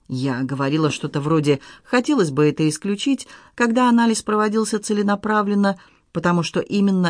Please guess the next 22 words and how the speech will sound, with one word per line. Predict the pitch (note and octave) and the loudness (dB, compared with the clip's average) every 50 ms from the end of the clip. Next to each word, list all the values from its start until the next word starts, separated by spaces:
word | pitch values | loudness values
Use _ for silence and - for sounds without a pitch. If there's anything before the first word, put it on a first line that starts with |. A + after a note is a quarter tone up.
| - - | 0 -2
это | E3+ E3+ F3 - | -2 -2 -2 -2
я | F#3 F3 F3 F3+ F3+ | -4 -2 0 0 0
и | F3 | 0
подозревала. | F3+ F#3+ F3 F3+ F3 F#3 G3 G#3 G3 B3 A#3+ F#3 C#3 A#2+ - _ _ _ _ _ _ _ _ - | -2 -2 -2 -2 -2 -2 -2 -2 0 0 0 0 -2 -4 -6 _ _ _ _ _ _ _ _ -8
Я | C3+ B2+ D3 C#3+ | -4 -2 0 0
могла | D#3 D#3 D#3 E3 F3+ F3 | 0 0 2 2 2 2
бы | D#3+ E3+ | 2 2
ему | F3 F3 F3+ E3+ | 2 2 0 -2
сказать, | - - F3 E3 D#3 E3 F#3+ G3+ | -2 -2 -2 -2 0 0 -2 -2
что | - - - E3 | -2 -4 -2 -2
он | E3 D#3+ E3 | 0 0 0
может | F3 F3 E3+ E3 D#3 | 0 -2 -2 -4 -4
говорить | D3+ E3 F3 F3+ F#3 F#3 F3+ - | -4 -2 0 0 0 0 0 -2
мне | F3+ F3 E3 | -2 -2 -2
все, | - - G#3 G#3+ | -4 -4 -4 -4
что | G#3 - F3 | -4 -2 -2
я | F3 E3 E3 | -2 -2 -2
хотела | - F3 D#3+ - F#3 F#3 F3+ | -4 -4 -4 -2 -2 -2 -2
бы | E3 D#3+ E3 D#3 | -2 -2 -4 -2
знать | D3 E3+ F3+ G3 G3 G3 - | -2 -2 -2 -2 -2 -2 -4
его | E3 E3 E3 E3+ D#3+ - - - - - - | -2 2 2 2 2 0 -6 -20 -16 -8 -4
лучше, | D3+ D3+ E3 G#3+ C#4 F4 E4+ - - - - - | -2 0 2 4 4 4 2 0 -2 -6 -6 -8